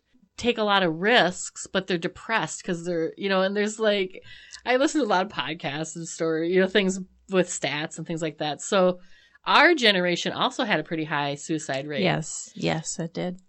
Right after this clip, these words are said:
Speaker 1: And so millennials don't. Now this next generation is kind of doing that. And so that's why I guess I'm kind of, I think the millennials get along so well with their parents and they want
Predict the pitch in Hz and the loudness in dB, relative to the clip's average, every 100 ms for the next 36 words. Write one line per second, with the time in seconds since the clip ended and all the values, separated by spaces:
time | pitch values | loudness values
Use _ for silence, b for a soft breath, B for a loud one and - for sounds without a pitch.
0 | - - 202 190 220 180 180 180 185 185 | -8 0 0 2 4 6 6 4 2 2
1 | 214 294 220 196 214 233 202 196 196 190 | 4 6 4 2 4 6 6 4 6 6
2 | 180 185 233 220 - 202 180 180 185 165 | 6 2 0 -2 0 0 2 0 -2 -4
3 | - 185 170 165 190 185 175 165 160 - | -2 -2 -2 -2 0 2 2 2 2 -2
4 | _ b b b 196 190 226 233 247 285 | _ b b b -6 2 6 6 6 6
5 | 254 190 - 214 233 269 - 226 220 240 | 6 6 0 -8 -6 0 2 2 2 -2
6 | 190 - _ _ _ - 196 349 370 - | -2 -8 _ _ _ -8 0 2 2 4
7 | 226 202 214 220 190 196 190 202 214 208 | 4 4 2 2 0 -2 0 2 0 0
8 | 196 180 180 190 185 170 - 196 190 185 | 0 2 4 2 0 -4 -2 -2 -2 -2
9 | 170 165 170 185 185 | -2 -2 0 0 -2